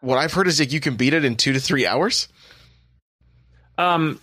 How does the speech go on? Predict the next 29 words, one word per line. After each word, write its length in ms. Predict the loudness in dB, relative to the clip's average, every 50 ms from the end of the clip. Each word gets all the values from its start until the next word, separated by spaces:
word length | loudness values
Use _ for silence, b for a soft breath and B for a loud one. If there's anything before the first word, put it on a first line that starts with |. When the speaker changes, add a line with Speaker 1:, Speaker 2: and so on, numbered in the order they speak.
| _ -4
Speaker 2:
I, 320 | -2 -2 0 0 -2 -4 -4 -4
I 140 | -2 0 2
assume 880 | 2 2 0 0 -2 0 0 2 2 2 2 2 2 2 2 0 0
it'll 220 | 0 0 0 0 2
be 140 | 2 0 -2
forty 380 | 0 2 2 2 2 2 2 2
dollars. 720 | 2 2 2 4 2 2 0 0 -4 -6 -10 -12 -12 -8 -6
I 120 | -6 -4
think 320 | -4 -2 -2 -2 -2 0 -2
you 100 | -4 -4
can 500 | -4 -6 -4 -2 -2 0 0 0 0 2
beat 180 | 2 2 2
it 120 | 0 0 -2
that 200 | -2 -2 -2 -2
quickly, 320 | -2 -2 0 2 0 2
but 160 | 2 2 2
you 100 | 2 2
know 120 | 2 0 0
they're 140 | 0 0
gonna 200 | 0 0 0 -2
throw, 380 | -2 -2 0 0 2 2 4 2
like, 180 | 2 2 0 -2
a 60 | -4
challenge 520 | -4 -2 -2 -2 -2 0 0 -2 -2 -2
mode 220 | -2 -2 0 0 0
or 80 | -2
something 380 | -2 -2 -4 -4 -6 -6 -4 -4
in 160 | -4 -2 -2
there. 380 | -2 -2 -2 -2 -2 -4 -6